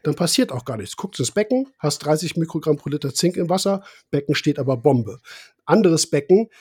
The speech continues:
mit sehr, sehr klarem Wasser hat von mir aus acht oder zehn Mikrogramm, äh, pro Liter Zink und hat irgendwelche Probleme.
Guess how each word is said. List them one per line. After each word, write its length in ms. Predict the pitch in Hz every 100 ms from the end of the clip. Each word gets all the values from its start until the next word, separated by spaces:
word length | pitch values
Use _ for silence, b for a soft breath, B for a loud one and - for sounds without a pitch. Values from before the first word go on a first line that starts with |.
| b -
mit 160 | 131
sehr, 240 | 135 147 175
sehr 160 | 160
klarem 420 | - 160 170 139
Wasser 400 | 120 120 151 190 b b -
hat 240 | 151 151
von 220 | - 147
mir 180 | 143 143
aus 300 | 131 - - b b b _ _ -
acht 280 | 170 - 135
oder 200 | 135 127
zehn 300 | - 220 165
Mikrogramm, 640 | 127 - 127 127 123 131 -
äh, 200 | 135 131 -
pro 160 | -
Liter 280 | 127 131 147
Zink 340 | - 160 185 b b -
und 80 |
hat 160 | 135 -
irgendwelche 340 | 156 151 -
Probleme. 600 | 147 - 127 147 117 98